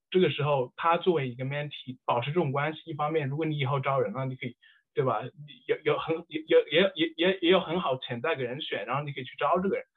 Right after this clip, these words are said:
另外一方面的话，然后他也可以帮你认识更多 potential candidates。所以我觉得就是说改变了一下，呃，就是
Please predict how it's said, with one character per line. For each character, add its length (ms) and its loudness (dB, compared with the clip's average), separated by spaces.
另 140 2
外 80 6
一 40 4
方 160 2
面 140 -2
的 100 -4
话， 200 0
然 120 -2
后 100 -4
他 200 0
也 60 0
可 80 -8
以 20 -4
帮 200 -4
你 60 -6
认 120 -4
识 60 -8
更 120 6
多 160 2
potential 420 -4
candidates。 320 -10
所 100 2
以 60 8
我 100 4
觉 120 2
得 40 -2
就 60 4
是 100 0
说 320 2
改 220 -4
变 160 4
了 120 0
一 100 -4
下， 340 -4
呃， 220 -8
就 100 -6
是 140 0